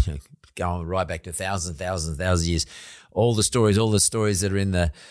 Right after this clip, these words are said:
in, in the, in the Old Testament, all the stories that are in both in, um, Old Testament, New Testament, all the stories that were, you know, Greek mythology, you know, Roman mythology, eh, they're all written by brilliant storytellers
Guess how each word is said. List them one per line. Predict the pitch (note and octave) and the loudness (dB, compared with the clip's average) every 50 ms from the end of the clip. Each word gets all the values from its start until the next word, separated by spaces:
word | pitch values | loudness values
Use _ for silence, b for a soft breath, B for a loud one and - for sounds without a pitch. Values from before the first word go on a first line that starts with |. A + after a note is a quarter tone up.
| B B B B | B B B B
in, | G#2 G#2 G#2 | 2 2 2
in | - - G#2+ G2+ G2 | 2 2 2 2 2
the, | G2 - - G2 | 2 0 0 -2
in | G2 F#2 F2+ | -2 0 0
the | F#2 F#2 | 2 2
Old | G2 A2 A2 G#2 | 2 2 2 2
Testament, | - G#2+ G2+ - - G#2+ G2+ G2+ G2 | 2 2 2 0 0 0 -2 -2 0
all | G2+ G2+ G2 | 0 0 0
the | F#2 F#2 | 0 -2
stories | - - G#2+ G2+ F#2+ F2+ | -2 -2 -2 -2 -2 -2
that | G2 F2+ | -2 -4
are | F#2 | -4
in | F2+ F2+ | -4 -2
both | E2 F2+ F#2 F2 F2 | 0 0 0 0 0
in, | F2 D#2 C2+ | -2 -4 -4
um, | D2 E2+ F#2 F#2+ | -6 -4 -4 -2
Old | F#2+ G#2 G#2+ - | 0 0 0 0
Testament, | - G#2 F#2+ F#2+ F2+ | -2 -4 -4 -4 -4
New | G2 G#2 | -6 -4
Testament, | - G#2+ G#2 F#2+ - G#2 G2 | -2 -2 -2 -2 -2 -2 -2
all | A2 A2+ | -2 0
the | G#2+ G2+ | 0 0
stories | - - G#2+ G#2 G#2 G2 F#2 | -2 -2 -4 -2 -2 0 -2
that | G2 F#2 | -2 -2
were, | G2 F#2 F2+ F#2 F2 | -2 -4 -4 -4 -4
you | F#2+ G#2 | -4 -4
know, | F#2+ F2+ F2+ | -4 -4 -4
Greek | F2 F2 G#2 G#2+ E2+ | -2 -2 -2 -2 -2
mythology, | F#2 F2 - G#2 G#2 G#2 G#2+ F#2+ E2 G2+ | -2 -2 0 0 2 0 0 -2 -2 -2
you | G2 F#2+ F#2+ F#2+ G2+ F#2+ | -2 -2 -4 -4 -4 -4
know, | F2+ | -4
Roman | F2+ G2+ G#2+ A2+ A2 G#2 | -2 -2 -2 -2 0 -2
mythology, | G2+ F2+ G2 G2+ G2+ F#2+ F2 G2+ - | -2 0 0 0 0 0 0 -2 -2
eh, | G#2+ A2+ G2 B B B B B B | -4 -6 -8 B B B B B B
they're | - B2+ C#3+ | 0 2 4
all | C3+ C#3+ C#3 B2 A2 F#2+ - | 4 4 4 2 0 -2 -4
written | - F#2+ F2+ G#2+ G#2 G#2+ F#2 | -4 -4 -2 -2 -2 0 2
by | F#2+ F2+ | 2 2
brilliant | E2+ D#2 G2+ F#2+ F2+ E2 - | 2 2 0 0 2 0 -2
storytellers | - - F#2 F2+ F2+ E2+ - F2+ E2+ D#2+ E2+ G2+ G2+ - - | -2 0 0 0 0 0 0 0 0 0 0 0 0 -2 -2